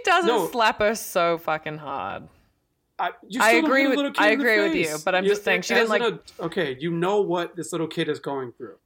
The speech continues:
Speaker 1: Yes.
Speaker 2: You let her vent. You let her hit you in the stomach a little bit. And then let her, when she starts crying, you give
Speaker 1: She's
Speaker 2: her a
Speaker 1: a,
Speaker 2: hug.
Speaker 1: she's a little rough with Dakota in the beginning as well. When Dakota flips her
Speaker 2: Yeah,
Speaker 1: off, she
Speaker 2: she
Speaker 1: grabs her by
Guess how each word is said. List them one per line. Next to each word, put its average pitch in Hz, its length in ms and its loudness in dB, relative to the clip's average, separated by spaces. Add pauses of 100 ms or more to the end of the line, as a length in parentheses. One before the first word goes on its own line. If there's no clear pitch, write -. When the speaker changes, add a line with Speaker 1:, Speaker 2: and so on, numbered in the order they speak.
Speaker 1:
Yes. - 200 -14
Speaker 2:
You 156 180 -4
let 165 240 0
her 180 160 0
vent. 143 500 -8
You 139 120 -10
let 147 140 -4
her 156 40 0
hit 170 160 -2
you 170 80 -2
in 170 60 -2
the 180 80 -2
stomach 147 380 -6
a - 20 -10
little 135 180 -10
bit. 135 280 -10 (420)
And 151 100 -6
then 165 320 -2
let 160 140 -4
her, 180 160 -6
when 160 100 -6
she - 80 -12
starts 185 220 -8
crying, 202 240 -2
you 202 40 -6
give 220 120 -4
Speaker 1:
She's 320 160 0
Speaker 2:
her 381 40 0
a 359 40 0
Speaker 1:
a, - 80 0
Speaker 2:
hug. - 100 -20
Speaker 1:
she's 320 320 -2
a 339 80 2
little 311 340 2
rough 165 440 -2
with 170 340 -8
Dakota 160 380 -4
in 147 80 -6
the 147 80 -12
beginning 156 320 -6
as 143 120 -12
well. 156 180 -4
When 147 100 -8
Dakota 160 280 -8
flips - 300 -16
her 147 140 -6
Speaker 2:
Yeah, 143 60 -2
Speaker 1:
off, 131 60 -6
she 147 120 -8
Speaker 2:
she 135 60 -6
Speaker 1:
grabs 165 200 0
her 147 60 -2
by 151 60 0